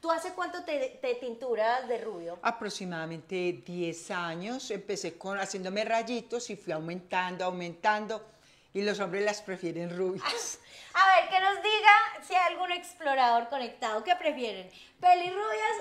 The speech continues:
Speaker 1: o pelinegras? Yo creo que ambos colores son divinos, pero hay que cuidarlos.
Speaker 2: Sí.
Speaker 1: Hay que cuidarlos
Speaker 2: Sí,
Speaker 1: y las
Speaker 2: sí,
Speaker 1: cositas
Speaker 2: sí.
Speaker 1: naturales nos ayudan mucho.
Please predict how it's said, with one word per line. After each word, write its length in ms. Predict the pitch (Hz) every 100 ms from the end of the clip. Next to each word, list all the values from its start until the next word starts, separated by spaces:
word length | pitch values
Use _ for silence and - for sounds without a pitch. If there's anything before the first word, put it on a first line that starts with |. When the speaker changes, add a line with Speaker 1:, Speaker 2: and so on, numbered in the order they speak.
| -
Speaker 1:
o 160 | 359
pelinegras? 680 | 359 330 285 262 226 214 226
Yo 80 | 349 359
creo 240 | 370 370
que 140 | 294 294
ambos 340 | 302 311 339
colores 420 | 339 285 254 247 262
son 220 | 311 294
divinos, 580 | 349 381 359 262 262 -
pero 280 | 381 381 339 320 -
hay 140 | 240
que 260 | 240 320 311
cuidarlos. 880 | 320 320 302 311 349 311 247 147 -
Speaker 2:
Sí. 60 | - -
Speaker 1:
Hay 140 | 254 262
que 160 | 330
cuidarlos 340 | 339 349 349 330
Speaker 2:
Sí, 40 |
Speaker 1:
y 40 | 294
las 120 | 277
Speaker 2:
sí, 60 | 302
Speaker 1:
cositas 320 | 285 294 311
Speaker 2:
sí. 60 |
Speaker 1:
naturales 480 | 330 320 302 294 294
nos 240 | 285 269 262
ayudan 460 | 233 233 233 226
mucho. 380 | 233 214 - 185